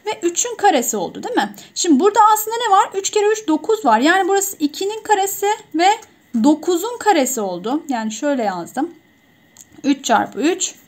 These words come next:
Bun-, burada dışında da iki vardı. Üç kere üç dokuz. Yani dolayısıyla ne olmuş oldu? İkinin karesi ve dokuzun karesi olmuş oldu. E, bunları tekrar iki çarpı dokuzun karesi olarak yazabilirim. Bu şekilde yazıyorduk hatırlarsanız.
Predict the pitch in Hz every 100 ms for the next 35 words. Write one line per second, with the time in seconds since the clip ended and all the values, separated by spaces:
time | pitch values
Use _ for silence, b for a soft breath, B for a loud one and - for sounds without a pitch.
0 | b b b - 247 226 220 233 226 226
1 | - 254 254 214 165 - _ - 196 185
2 | - 349 392 B B 370 - 214 320 381
3 | 254 254 - B B 381 554 415 339 370
4 | 427 415 494 392 349 359 427 427 302 277
5 | 262 262 403 - 294 - 427 440 427 370
6 | 403 440 359 349 370 415 427 440 311 254
7 | 214 190 - 196 180 240 381 B B B
8 | 269 339 415 427 427 440 440 403 - 277
9 | - 466 - 440 370 - 262 285 285 311
10 | 277 381 392 - 359 302 269 262 247 240
11 | 233 240 262 262 262 277 277 220 302 _
12 | _ - 294 320 302 254 214 220 220 247
13 | 214 202 202 196 185 175 - 285 -